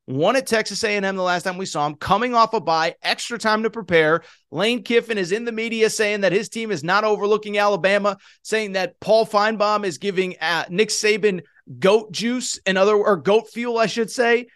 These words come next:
In other words, Paul Finebaum questioning Nick Saban only fuels him more. I think Lane Kiffin has his boys ready. I think he has them focused. I think this game's close and low scoring. I would lean Ole Miss plus the points at home here.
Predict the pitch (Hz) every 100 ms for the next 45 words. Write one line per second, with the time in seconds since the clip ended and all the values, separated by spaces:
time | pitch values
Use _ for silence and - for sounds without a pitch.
0 | _ 180 208 214 214 208 214 226 - 214
1 | 220 214 202 - 233 - 214 214 214 208
2 | 208 208 208 202 185 - 202 226 180 156
3 | 160 202 247 - _ _ _ _ 160 196
4 | 170 190 190 208 202 180 185 156 143 151
5 | 156 117 156 208 254 311 _ - 156 170
6 | 156 147 131 131 190 214 254 262 - _
7 | _ - 160 196 226 196 226 214 220 226
8 | 233 226 226 220 285 254 151 120 _ _
9 | _ 151 165 165 147 170 196 202 202 170
10 | 180 160 190 196 - 156 156 - 135 143
11 | 139 - 104 117 - - 127 113 110 208
12 | 196 160